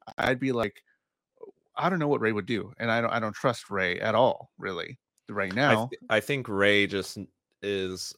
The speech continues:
Speaker 2: aware, like, he, he talks about,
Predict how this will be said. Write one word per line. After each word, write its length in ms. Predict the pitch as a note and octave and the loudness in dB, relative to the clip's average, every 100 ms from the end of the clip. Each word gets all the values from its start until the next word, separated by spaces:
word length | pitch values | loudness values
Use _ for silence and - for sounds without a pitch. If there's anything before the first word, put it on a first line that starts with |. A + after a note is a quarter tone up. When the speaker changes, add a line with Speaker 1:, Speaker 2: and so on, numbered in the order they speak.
| G2 | -8
Speaker 2:
aware, 640 | F#2 F#2+ F#2 F2+ F2 E2 - _ G2 | -6 -2 -2 -2 -2 -6 -10 _ -8
like, 280 | E2 E2 | -8 -8
he, 280 | - F#2+ E2+ | -10 -8 -8
he 160 | G2+ F2+ | -8 -10
talks 420 | - G2+ F#2 - | -2 0 0 -2
about, 360 | F#2 F2+ F2 | -4 -2 -4